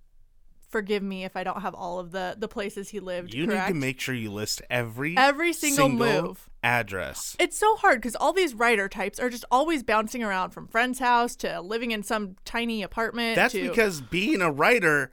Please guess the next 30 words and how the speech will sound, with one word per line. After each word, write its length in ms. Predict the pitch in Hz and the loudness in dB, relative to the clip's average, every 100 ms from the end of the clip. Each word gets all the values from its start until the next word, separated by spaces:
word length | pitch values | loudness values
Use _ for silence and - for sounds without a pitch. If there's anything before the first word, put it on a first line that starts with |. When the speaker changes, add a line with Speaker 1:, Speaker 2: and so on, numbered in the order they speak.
| - | -8
Speaker 1:
<laughs> 480 | 285 311 285 - - | -4 -4 -4 -10 -14
Speaker 2:
you 240 | 127 185 | -4 0
have 300 | 214 202 170 | 4 4 4
no 400 | 143 139 165 269 | -2 0 4 4
stability. 680 | 269 - 214 208 370 262 190 | 4 2 2 6 8 6 4
Speaker 1:
You 160 | 208 233 | 2 2
have 80 | 220 | 2
no 260 | 262 330 | 6 6
stability. 580 | 339 330 277 240 175 143 | 6 2 4 4 2 -4
Speaker 2:
None. 520 | - 185 294 285 - - | -2 6 8 8 4 -2
Speaker 1:
You 140 | 254 | 2
guys 200 | 294 311 | 6 6
need 140 | 285 285 | 4 0
to 80 | |
be 160 | 214 247 | 2 2
more 220 | 262 254 | 6 4
stable, 440 | - 233 233 185 233 | 2 -2 -2 -2 -8
<laughs> 0 | |
please. 600 | - 240 254 285 254 254 | -8 -6 -4 -4 -4 -4
Speaker 2:
Go 260 | 220 214 277 | 4 6 6
get 200 | 269 247 | 6 6
a 60 | |
job, 880 | 156 - 135 180 277 302 226 147 131 | 4 0 4 8 10 10 8 6 2
you, 300 | 143 151 143 127 - - - | -2 -2 -2 -8 -18 -20 -8
you 140 | - 135 | 2 4
hippies. 760 | 151 233 247 285 294 302 - | 6 6 8 8 8 6 2
Speaker 1:
<laughs> 0 | |
Yes. 600 | 254 277 - 294 311 - - - - - - - - - - - - - | 2 2 2 2 2 0 0 -6 -8 -10 -10 -8 -6 -4 -6 -6 -12 -6
<laughs> 80 | - - - 185 - - - 622 571 427 | -6 -6 -6 -6 -6 -16 -10 -8 -6 -10
So, 580 | - - 294 285 269 | -4 2 4 4 2